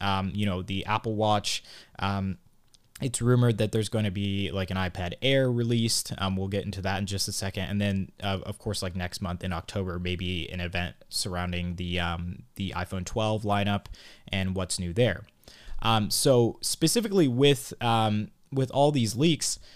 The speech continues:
the Apple Watch S E, Apple has released, like, no indication that there's going to be one. Um,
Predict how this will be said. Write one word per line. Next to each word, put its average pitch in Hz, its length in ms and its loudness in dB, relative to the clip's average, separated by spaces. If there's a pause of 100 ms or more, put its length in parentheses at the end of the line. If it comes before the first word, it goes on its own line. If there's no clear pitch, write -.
(880)
the 151 120 4
Apple 185 220 8
Watch 160 280 8
S 139 240 2
E, 175 280 2 (540)
Apple 170 320 4
has 127 240 4 (240)
released, 147 480 -2
like, 131 160 2
no 117 340 2
indication 113 760 0
that 98 160 -4
there's 101 180 -2
going 101 220 0
to 90 80 -8
be 135 240 0
one. 95 340 -4 (380)
Um, 104 400 2